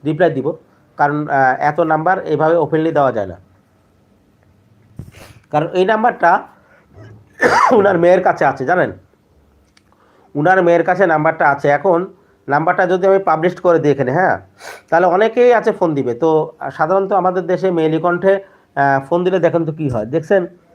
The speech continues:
কী পরিস্থিতি আমাদের দেশে? আপনারা দেখতেছেন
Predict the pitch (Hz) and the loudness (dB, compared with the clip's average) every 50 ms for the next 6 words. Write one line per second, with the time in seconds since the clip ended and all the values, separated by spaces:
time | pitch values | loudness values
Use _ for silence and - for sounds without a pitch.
0 | _ _ _ _ _ _ _ _ _ _ _ _ _ _ _ _ _ - 180 175 | _ _ _ _ _ _ _ _ _ _ _ _ _ _ _ _ _ -8 -4 -2
1 | 175 196 190 185 - 208 190 233 220 180 180 190 196 202 185 170 185 180 - 214 | 0 0 0 -2 -6 -6 -2 0 2 2 4 2 2 2 2 0 0 2 2 4
2 | 180 175 180 180 - - _ _ _ _ _ _ _ _ _ _ _ - 127 143 | 4 4 2 0 -8 -20 _ _ _ _ _ _ _ _ _ _ _ -10 -8 -6
3 | 151 185 196 190 175 185 - - 208 185 196 190 147 - | -2 0 0 2 2 0 0 0 0 0 2 0 0 -2